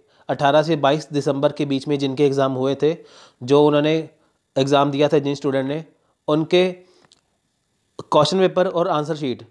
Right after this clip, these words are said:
वहाँ पे अपलोड कर दी गई है। आप एनसीईआरटी की, ए, एनटीए की वेबसाइट पे जाके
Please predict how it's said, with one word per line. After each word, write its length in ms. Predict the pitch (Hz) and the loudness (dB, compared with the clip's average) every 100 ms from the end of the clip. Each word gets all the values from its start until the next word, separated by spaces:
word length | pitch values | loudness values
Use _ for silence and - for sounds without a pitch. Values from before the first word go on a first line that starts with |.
| - | -10
वहाँ 220 | 127 143 | -2 0
पे 120 | 165 180 | 0 0
अपलोड 360 | 160 160 156 | -2 0 2
कर 140 | 151 135 | 2 0
दी 180 | 139 | 2
गई 180 | 156 156 | 2 2
है। 240 | 165 175 _ _ _ _ 143 | 0 -4 _ _ _ _ 2
आप 420 | 160 180 - _ _ _ _ _ | 4 2 -4 _ _ _ _ _
एनसीईआरटी 380 | 143 151 170 160 | -2 0 0 -2
की, 120 | 165 185 - | -4 -6 -2
ए, 320 | 160 151 147 160 | 2 6 4 4
एनटीए 320 | 147 156 175 | 0 4 2
की 140 | 180 | 2
वेबसाइट 380 | 151 139 165 156 | 2 4 2 2
पे 80 | 160 | 2
जाके 380 | 139 127 165 | 2 2 0